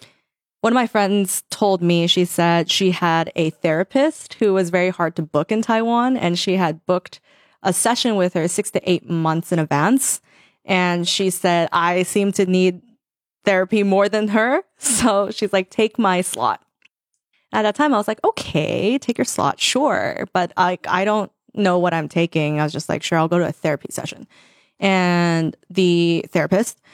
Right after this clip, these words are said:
she emails me and she's like, "Oh, okay, so the session's gonna last three to six hours.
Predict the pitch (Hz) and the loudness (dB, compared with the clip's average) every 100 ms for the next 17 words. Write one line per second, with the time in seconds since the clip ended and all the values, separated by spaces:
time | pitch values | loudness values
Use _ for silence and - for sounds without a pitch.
0 | - _ - 214 202 180 226 208 185 185 | -20 _ -4 0 2 2 2 2 0 0
1 | 180 165 175 175 170 165 - 202 202 190 | 0 2 0 0 2 0 2 2 4 2
2 | 196 185 180 175 175 175 180 175 180 185 | 0 0 0 0 0 0 0 0 -2 0
3 | 175 165 160 160 156 - - 185 170 - | 0 2 2 2 -2 -6 -2 0 0 -2
4 | - - - 175 175 170 - 269 - | -4 -2 -2 0 -2 -2 -2 -4 -6